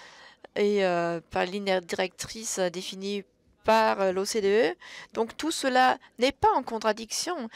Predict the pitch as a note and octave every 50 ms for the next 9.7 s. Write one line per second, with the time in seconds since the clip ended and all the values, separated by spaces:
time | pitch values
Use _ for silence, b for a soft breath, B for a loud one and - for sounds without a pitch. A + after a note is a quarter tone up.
0 | B B B B - - B3 A#3 A3 A#3+ C4+ D#4+ - - - _ _ _ _ -
1 | - B3+ C4 C#4 C#4 C4+ B3 A3+ A3 A3 A3 A3+ B B B B B B B B
2 | B B _ - G3 A3 B3 C#4 D#4 E4+ F4+ - - - - - - D4+ C#4 A3+
3 | - - A#3 E4+ G#4 - - C4 A#3+ A#3+ A#3 A3 - G#3+ G3+ G#3 G#3 G#3 - A3+
4 | G#3 A3 G#3+ G#3 G3 F#3+ A3 A3+ A#3+ G#3+ A3 G3+ - - A3+ F#3+ G3 G#3 G3+ G#3
5 | F#3+ - - - - - E4+ F4 G#3+ G#3+ G#3+ G3+ F#3 A3 G#3+ G3 A3+ A#3+ A#3 G#3+
6 | G3+ G#3+ B3+ C#4+ D4+ C4+ B3 A#3+ B3 C4 A#3+ G3+ F3+ G3+ F#3+ F3+ - - - -
7 | B B B B B B B B B B B B B B B B B B - -
8 | - - A#3+ A#3 - A3+ A3+ A3+ - - - - - - - A#3 A3+ - - -
9 | _ - C4 D4 - - - A3 G#3+ G#3+ A3 - G3